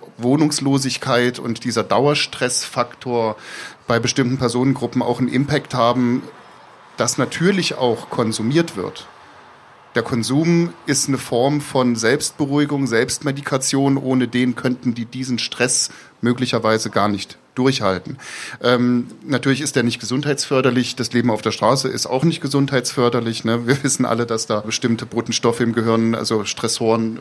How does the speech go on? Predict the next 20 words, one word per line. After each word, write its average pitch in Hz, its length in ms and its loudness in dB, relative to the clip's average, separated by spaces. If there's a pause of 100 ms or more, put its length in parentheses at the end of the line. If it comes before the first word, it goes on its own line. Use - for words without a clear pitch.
permanent 117 680 2
da 107 160 4
sind. 113 340 -2
Und 101 520 -8
was 131 140 2
ich 143 60 0
nur 139 120 4
sagen 117 200 4
wollte, 123 240 2
ist, - 320 -2
äh, 113 160 2
dass 117 220 0
diese 139 220 0
Menschen 117 600 0
natürlich 123 520 0
auch 120 200 0
regelmäßig 117 540 -2
bei 113 80 2
uns 113 260 -2
sind. 113 380 -2